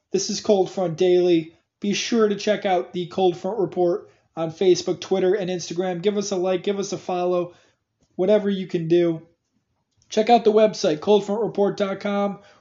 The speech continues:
Read the articles. I give you breakdowns. It's nothing compared to what those guys are actually writing, so please check it out. If you'd like to find me on Twitter, you definitely can. That's at the real Dan Kelly.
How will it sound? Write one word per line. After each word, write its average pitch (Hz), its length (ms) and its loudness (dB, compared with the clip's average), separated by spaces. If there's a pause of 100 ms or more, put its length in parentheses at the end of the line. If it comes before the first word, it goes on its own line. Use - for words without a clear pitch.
Read 202 200 0
the 202 140 4
articles. 196 560 0
I 208 140 0
give 180 240 -4
you 190 100 -6
breakdowns. 196 840 -4 (380)
It's 160 160 -4
nothing 180 420 4
compared 180 340 -4
to 175 60 0
what 175 160 0
those 175 220 -2
guys 175 300 -2
are 165 100 -2
actually 156 400 -4
writing, 156 320 -4
so 165 140 -8
please 180 420 -4
check 175 240 -8
it 160 80 -6
out. 156 340 -8 (400)
If 165 140 -10
you'd 185 100 0
like 208 160 2
to 202 80 -2
find 196 300 -4
me 196 140 -2
on 190 180 -2
Twitter, 196 480 -4 (280)
you 160 120 -4
definitely 185 420 -2
can. 196 320 -4
That's 165 300 -8
at 165 260 -6
the 170 440 -6
real 180 280 0
Dan 175 320 -6
Kelly. 202 560 -2